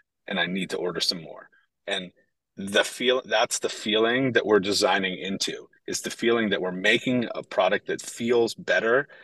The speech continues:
than anything you could have expected. And that's the philosophy, right?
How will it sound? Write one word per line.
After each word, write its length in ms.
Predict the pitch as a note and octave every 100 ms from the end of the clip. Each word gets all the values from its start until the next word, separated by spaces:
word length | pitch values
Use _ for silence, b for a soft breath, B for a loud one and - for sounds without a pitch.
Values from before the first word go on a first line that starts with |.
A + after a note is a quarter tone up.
| B
than 160 | G#2+ G2+
anything 400 | A2 A#2 - G2+
you 100 | F#2+
could 200 | - A2+
have 100 | G2+
expected. 720 | - - - - - C#3 C#3 B B B B
And 280 | F#2+ G2 F#2+ b b b
that's 260 | G2+ G#2+ -
the 80 | F#2+
philosophy, 640 | G2+ G2 G#2+ G#2+ - -
right? 220 | D#2+ F2